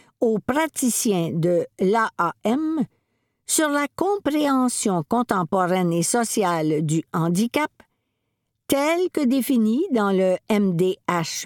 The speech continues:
P P H et la classification internationale M D H P P H. Impact des facteurs identitaires dans la construction sociale du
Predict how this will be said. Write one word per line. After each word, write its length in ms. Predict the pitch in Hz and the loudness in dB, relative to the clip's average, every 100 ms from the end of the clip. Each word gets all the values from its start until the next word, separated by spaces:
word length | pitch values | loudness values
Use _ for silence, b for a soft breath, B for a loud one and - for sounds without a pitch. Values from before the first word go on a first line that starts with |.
| - | -4
P 140 | 165 160 | -2 0
P 260 | 226 233 - | -2 -2 0
H 440 | 254 302 - - - _ _ _ _ _ _ | -2 -2 -6 -12 -16 _ _ _ _ _ _
et 120 | 262 | 0
la 160 | 214 170 - | 2 0 -4
classification 840 | - 214 330 - 254 262 220 202 208 | -2 0 2 0 -2 0 -2 0 0
internationale 1160 | 180 180 160 165 - 214 214 220 247 294 302 349 _ - | 0 0 0 0 0 2 2 2 0 -2 -4 -6 _ -2
M 240 | 190 175 | 0 2
D 220 | 160 190 - | 2 0 -2
H 400 | 220 247 285 - - _ _ - | -2 -2 -4 -10 -14 _ _ -4
P 160 | 214 | -2
P 240 | 254 254 262 - | -2 -2 -2 -4
H. 420 | 165 - - - - _ _ _ _ _ _ _ _ _ _ _ _ _ _ _ _ _ _ _ _ _ _ _ _ | -6 -8 -18 -18 -20 _ _ _ _ _ _ _ _ _ _ _ _ _ _ _ _ _ _ _ _ _ _ _ _
Impact 680 | 240 247 - 277 370 - - _ | 0 0 0 -2 -2 -8 -20 _
des 180 | 170 170 | 0 0
facteurs 640 | 151 226 233 - 175 156 151 - | 0 -2 -2 -2 0 0 -2 -2
identitaires 1000 | 208 180 165 156 214 - 226 240 262 262 b b b - | 0 2 0 0 -2 0 0 0 0 -4 b b b -4
dans 160 | 180 214 | 0 2
la 140 | 208 | 0
construction 880 | 196 - 294 - 285 233 - 208 175 | -2 -2 -2 -2 -2 -2 0 0 0
sociale 960 | - 233 220 - 190 190 202 208 202 180 | 0 -2 0 0 2 2 2 0 0 0
du 160 | 180 | 0